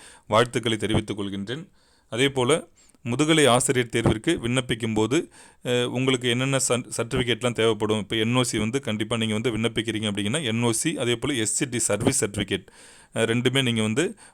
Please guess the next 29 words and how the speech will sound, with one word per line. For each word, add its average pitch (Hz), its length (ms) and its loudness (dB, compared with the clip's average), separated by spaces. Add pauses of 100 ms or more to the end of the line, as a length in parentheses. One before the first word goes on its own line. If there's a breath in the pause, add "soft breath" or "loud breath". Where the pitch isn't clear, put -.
வாங்கணும். 107 560 2 (280 soft breath)
இப்ப - 140 -2
ரெண்டுமே 139 320 0
நீங்க 135 180 0
ஒரே 123 200 4
டைம்ல 127 600 0
நீங்க 120 200 -4
வந்து 120 200 0
விண்ணப்பித்து 120 480 -2
வாங்கிக்கலாம். 107 540 0 (480 soft breath)
அ, 131 100 0
ரெண்டுக்குமான 131 580 2
ஃபார்மேட் 143 480 4
வந்து 135 380 0
இப்ப 123 220 -4
நீங்க 117 320 0
என் 110 200 0
ஓ 156 80 4
சியை 139 220 2
பொறுத்த 123 260 2
வரைக்கும் 127 380 0
டி 147 60 6
ஆர் 139 140 2
பி 127 80 -2
நோட்டிஃபிகேஷன் 123 680 0
நம்மளுக்கு 117 320 0
வந்து 127 140 -4
தெளிவா 113 340 4
கொடுத்துருக்காங்க. 104 640 -2